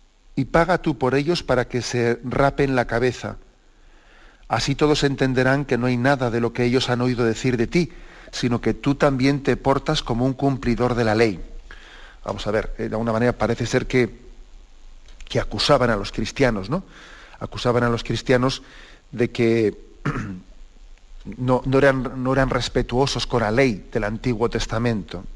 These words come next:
no eran respetuosos. Jesús, sin embargo, vino a decir: "Yo no he venido para abolir la ley, no he venido a abolirla, he venido a, a darle pleno cumplimiento". Era falsa, ¿no? Esa acusación que se hacía a los cristianos de que no,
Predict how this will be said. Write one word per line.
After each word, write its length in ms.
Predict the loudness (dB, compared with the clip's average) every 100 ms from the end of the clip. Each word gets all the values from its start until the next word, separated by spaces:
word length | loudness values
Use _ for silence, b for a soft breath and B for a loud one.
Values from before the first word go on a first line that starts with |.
| -6
no 80 | 0
eran 180 | 0
respetuosos. 720 | 0 -2 -4 -2 -2 -2 -6 -12 B B B B B
Jesús, 440 | -10 -2 0 2
sin 120 | 2 2
embargo, 340 | 2 4 4
vino 180 | 4 2
a 40 |
decir: 260 | 2 0 2
"Yo 120 | 2
no 80 | 4
he 20 |
venido 360 | 2 2 2 2
para 260 | 2 2
abolir 440 | 0 0 0 0 2
la 160 | 2
ley, 400 | 4 2 2 -6 B B B B
no 120 | 0 2
he 20 |
venido 260 | 4 4
a 40 | 4
abolirla, 420 | 4 4 4 4
he 20 |
venido 280 | 4 4 2
a, 280 | 2 -4 -2
a 40 |
darle 300 | 2 4 2
pleno 380 | 0 0 2 0
cumplimiento". 880 | 0 -2 -2 0 2 0 -2 -8 -12 -14 -20 -20 -20 -20 -20 -20 -20 -20 -20 -20 -20 -20 -14 -8
Era 180 | -8 -2
falsa, 460 | 0 0 -2 -8
¿no? 160 | -8 -12 B B B -6
Esa 140 | -4
acusación 500 | -4 -4 -2 0 0
que 80 | 0
se 100 | -4
hacía 220 | 0 0
a 20 |
los 140 | 0 -2
cristianos 460 | -4 0 0 0
de 80 | -2
que 120 | -2
no, 220 | 2 2